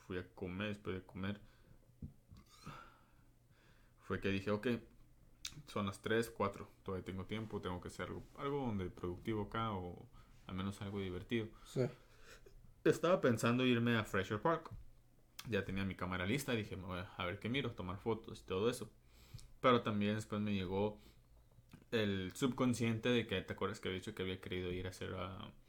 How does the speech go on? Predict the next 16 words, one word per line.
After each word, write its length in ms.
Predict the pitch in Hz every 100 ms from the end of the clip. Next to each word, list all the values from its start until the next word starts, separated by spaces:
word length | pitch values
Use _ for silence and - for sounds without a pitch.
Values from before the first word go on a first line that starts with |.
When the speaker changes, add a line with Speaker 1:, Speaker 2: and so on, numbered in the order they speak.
| - - - -
Speaker 1:
a 100 | 95
la 120 | 90
mall? 300 | 90 101 120 - - -
Había 220 | 101 98
querido 360 | - 92 90 92
a, 200 | - - - - - -
<clears throat> 1000 | 156 143 104 - - - - - - -
a, 260 | 107 95 92
a 60 | 98
hacer 220 | 98 95
un 80 | 139
poco 220 | 147 131 120
de 140 | 113
Speaker 2:
Socializar. 380 | 127 123 - -
Speaker 1:
a 100 | -
socializar. 640 | 101 98 90 95 127 123